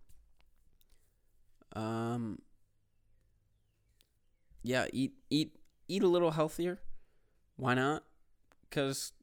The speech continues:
guess what? You feel a little better. You feel a little bit better about yourself. I know I did when I started to.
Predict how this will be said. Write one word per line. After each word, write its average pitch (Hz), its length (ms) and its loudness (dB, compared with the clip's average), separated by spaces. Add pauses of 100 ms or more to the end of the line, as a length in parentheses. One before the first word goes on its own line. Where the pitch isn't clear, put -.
(100)
guess 151 220 -2
what? 135 200 0
You 127 100 -4
feel 170 200 0
a 156 60 2
little 139 140 2
better. 113 260 0 (140)
You - 120 -8
feel 196 440 -2
a - 60 0
little 165 200 4
bit 170 200 0
better 180 180 2
about 98 200 0
yourself. - 500 -8
I 131 120 0
know 143 180 4
I 135 200 6
did 110 320 -2
when 113 120 -2
I 120 140 0
started 107 440 -2
to. 104 260 -4